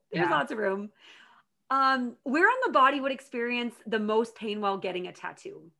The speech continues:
Speaker 2: Uh, for me, there've been three super painful places. Uh, the rib cage was pretty bad. Um,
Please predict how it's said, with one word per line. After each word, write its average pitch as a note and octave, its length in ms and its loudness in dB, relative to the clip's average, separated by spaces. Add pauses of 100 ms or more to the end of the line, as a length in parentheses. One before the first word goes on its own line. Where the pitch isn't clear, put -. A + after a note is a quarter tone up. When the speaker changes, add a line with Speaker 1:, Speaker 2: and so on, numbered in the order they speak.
(880)
Speaker 2:
Uh, C4+ 400 8
for C#4+ 220 0
me, E4 420 0
there've G#4 260 0 (100)
been C4+ 380 2 (300)
three C#4+ 680 0
super D#4+ 600 -8
painful C#4+ 440 -4
places. G#3+ 680 -6
Uh, G#3 340 4
the G3+ 120 -2
rib A3+ 260 2
cage A#3 340 -2
was A#3 220 -4 (120)
pretty A#3 300 -4
bad. F3+ 440 2 (340)
Um, G#3 580 4